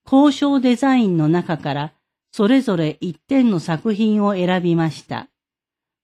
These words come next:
今後、校歌、校章ともに、これらの作品を原案として、必要な修正を行い、完成させていくこととしました。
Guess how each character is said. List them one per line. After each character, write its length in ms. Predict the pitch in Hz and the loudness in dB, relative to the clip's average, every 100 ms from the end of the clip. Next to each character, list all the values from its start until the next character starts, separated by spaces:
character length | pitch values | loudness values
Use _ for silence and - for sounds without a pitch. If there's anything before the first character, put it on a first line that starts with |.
| - | -6
今 320 | 226 208 226 | 0 4 4
後、 320 | 214 196 196 - _ _ _ _ - | 2 0 -4 -10 _ _ _ _ 0
校 220 | 262 240 | 2 2
歌、 400 | - 160 147 - _ _ _ | -2 -6 -6 -8 _ _ _
校 280 | - 247 269 | 0 2 2
章 280 | - 247 240 | 2 0 0
と 140 | 226 | 0
も 160 | 214 208 | 0 2
に、 240 | 196 190 - _ _ - | 0 0 -6 _ _ -2
こ 140 | - | 2
れ 140 | 302 | 4
ら 140 | 285 220 | 2 2
の 120 | 175 | 0
作 340 | 190 175 254 | -2 -4 -2
品 320 | 226 240 226 226 | 0 2 2 2
を 140 | 208 | 0
原 360 | 196 226 247 240 | 0 0 0 2
案 140 | 233 | 0
と 180 | - 151 | -2 -6
し 140 | - | -6
て、 280 | - 151 160 _ _ _ | -8 -8 -8 _ _ _
必 320 | - - 277 | -8 -6 0
要 240 | 285 285 277 | 2 4 4
な 180 | 262 247 | 4 2
修 300 | - 262 247 | 0 0 0
正 280 | 254 247 233 | -2 0 0
を 160 | 226 | -2
行 320 | - - 220 214 196 | -4 -6 -2 0 0
い、 200 | 143 - _ _ _ | -2 -6 _ _ _
完 300 | - 226 240 | -2 0 0
成 240 | - 240 226 | 0 0 0
さ 140 | 226 | -4
せ 120 | 233 | -4
て 160 | - 220 | -2 -4
い 60 | |
く 120 | 208 208 | -4 -6
こ 160 | 214 | -4
と 120 | 208 | -4
と 140 | 196 143 | -6 -8
し 160 | - | -4
ま 140 | 147 147 | -4 -4
し 180 | - - | -8 -16
た。 180 | 117 | -18